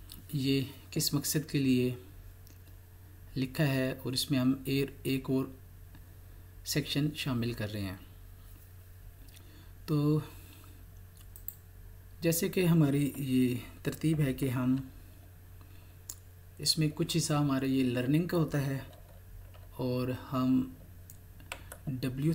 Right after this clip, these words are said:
three school पर session का कुछ हिस्सा complete करते हैं,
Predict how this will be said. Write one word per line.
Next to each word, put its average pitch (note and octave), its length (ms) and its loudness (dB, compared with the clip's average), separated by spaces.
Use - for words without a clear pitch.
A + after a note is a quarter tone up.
three E3 140 6
school D#3+ 400 4
पर D3+ 340 2
session F3 340 4
का F3+ 100 2
कुछ E3 240 0
हिस्सा D#3+ 200 4
complete D#3 340 6
करते E3 280 2
हैं, D#3+ 220 6